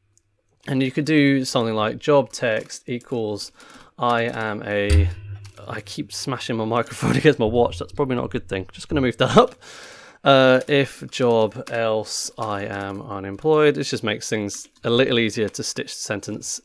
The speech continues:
together. Pretend that sentence made, uh, <laughs> sense.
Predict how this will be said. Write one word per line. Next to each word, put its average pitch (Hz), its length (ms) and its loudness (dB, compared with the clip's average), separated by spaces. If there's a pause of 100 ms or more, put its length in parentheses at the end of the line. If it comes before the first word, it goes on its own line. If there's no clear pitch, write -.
together. 117 1120 -2 (360)
Pretend 120 320 -2
that 117 80 -4
sentence 117 340 -8
made, 110 260 -4
uh, - 480 -4
<laughs> 113 120 0
sense. - 720 -6